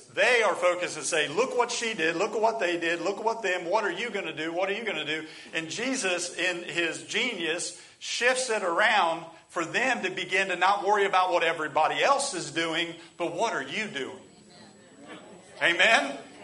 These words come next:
Speaker 1: It's, it, we, we get so concerned about what the culture's doing and what the world's doing.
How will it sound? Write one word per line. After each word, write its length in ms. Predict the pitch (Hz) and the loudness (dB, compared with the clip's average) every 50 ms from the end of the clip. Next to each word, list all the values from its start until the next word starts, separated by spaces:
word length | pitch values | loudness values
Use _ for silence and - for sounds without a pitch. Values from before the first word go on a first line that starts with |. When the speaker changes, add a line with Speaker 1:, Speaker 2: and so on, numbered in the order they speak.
| - - - - - 233 233 - - - - - - - - - - - - - - - - - - - - - - - - - - - - | -16 -14 -14 -14 -14 -14 -14 -14 -14 -14 -14 -14 -16 -18 -18 -18 -20 -20 -18 -18 -20 -20 -20 -20 -20 -20 -20 -20 -20 -20 -20 -20 -18 -4 4
Speaker 1:
It's, 340 | 156 196 226 214 208 208 214 | 4 6 6 6 2 0 0
it, 440 | - 233 208 247 240 226 277 262 220 | 0 0 0 2 0 0 -2 -2 0
we, 160 | 247 262 262 | 0 2 2
we 160 | - 220 254 | 2 0 2
get 140 | 240 247 233 | 2 2 4
so 140 | - 233 226 | 4 2 2
concerned 440 | 214 196 - - 226 233 233 233 208 | 2 0 0 2 4 4 4 4 4
about 260 | - 196 190 185 180 | 6 6 6 8 6
what 320 | 190 185 185 180 185 180 | 4 4 4 4 2 0
the 80 | 165 151 | -2 2
culture's 400 | - 196 214 220 - 214 196 190 | 4 6 6 6 4 0 -6 -2
doing 320 | 190 214 214 214 214 214 | 0 0 2 2 2 0
and 80 | 208 165 | 0 2
what 200 | 160 165 156 156 | 2 0 0 0
the 40 | 156 | 0
world's 380 | 156 196 226 226 214 - - | 4 6 6 6 4 2 0
doing. 320 | - 208 214 208 202 202 | 0 0 2 2 2 2